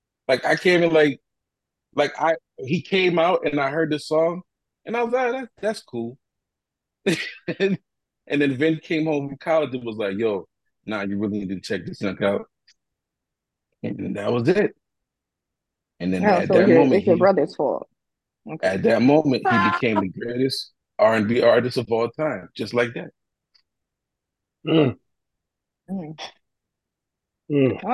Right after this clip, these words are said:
Speaker 2: Okay, so what are we picking,
Speaker 1: <laughs>
Speaker 2: everybody? <laughs>
Speaker 1: No, I, I already told you, Musiq won.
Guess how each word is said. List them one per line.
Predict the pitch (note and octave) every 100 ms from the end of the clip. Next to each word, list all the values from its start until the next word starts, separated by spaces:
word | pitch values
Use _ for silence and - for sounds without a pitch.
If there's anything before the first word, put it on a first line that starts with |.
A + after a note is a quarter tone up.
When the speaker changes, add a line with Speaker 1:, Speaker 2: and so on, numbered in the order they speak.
| D4
Speaker 2:
Okay, | - A3 G#3+ G3 D#3+ F3
so | G3+
what | G3+ C4+
are |
we | C#4+ C4+
picking, | E4 B3
Speaker 1:
<laughs> |
Speaker 2:
everybody? | F#3 F3 A#3+ C4 B3 D#4 A#4 E4 - G4 - A4
<laughs> | - F3+ - _ _ _ _ _ _
Speaker 1:
No, | -
I, | C#4 C#3+
I | -
already | D3+ F3+ E3+
told | G#3 C#3
you, |
Musiq | C#3 D#3 A2+
won. | C#3+ A2